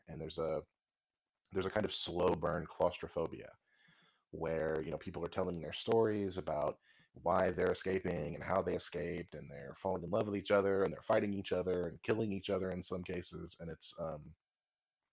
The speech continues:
yeah, I don't know. It was really kind of a fascinating movie, both from an artistic perspective. It, it kinda makes you think, and it kinda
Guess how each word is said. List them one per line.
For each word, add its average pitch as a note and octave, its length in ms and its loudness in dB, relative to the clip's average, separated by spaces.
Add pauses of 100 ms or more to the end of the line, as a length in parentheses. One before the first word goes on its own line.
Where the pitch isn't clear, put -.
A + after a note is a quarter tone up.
(360)
yeah, G#2 200 4
I G2+ 60 4
don't A#2 120 6
know. F#2+ 140 4
It G2+ 80 -2
was F2 280 -4 (960)
really F3 220 10
kind D3 140 8
of A#2+ 60 6
a G#2 40 8
fascinating G#2+ 500 2
movie, F2 240 0
both G2 200 4
from F2+ 520 2
an F2+ 60 -2
artistic F#2 440 0
perspective. - 500 -4
It, - 120 -12
it F#2 180 -10
kinda G2+ 140 2
makes G2 220 -2
you F2 60 -4
think, F#2+ 360 -2
and E2+ 80 -4
it D#2+ 100 -8
kinda F2 200 -2